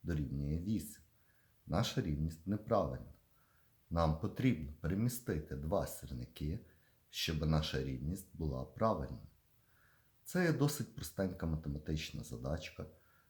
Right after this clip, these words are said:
з якою без проблем справляються як діти, так і дорослі. І усі, хто гарно логічно мислить,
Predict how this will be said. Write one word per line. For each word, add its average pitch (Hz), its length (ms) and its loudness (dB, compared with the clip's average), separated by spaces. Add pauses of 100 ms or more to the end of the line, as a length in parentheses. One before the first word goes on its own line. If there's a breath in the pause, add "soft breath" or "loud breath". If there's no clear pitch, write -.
(120)
з 98 80 -6
якою 160 280 4
без 151 220 2
проблем 123 460 4
справляються 76 800 0
як 85 320 2
діти, 98 360 -2 (480 soft breath)
так 76 220 2
і 73 40 0
дорослі. 78 580 -2 (540 soft breath)
І 82 120 2
усі, 120 280 4
хто 151 220 4
гарно 110 400 4
логічно 98 520 0
мислить, 113 560 -2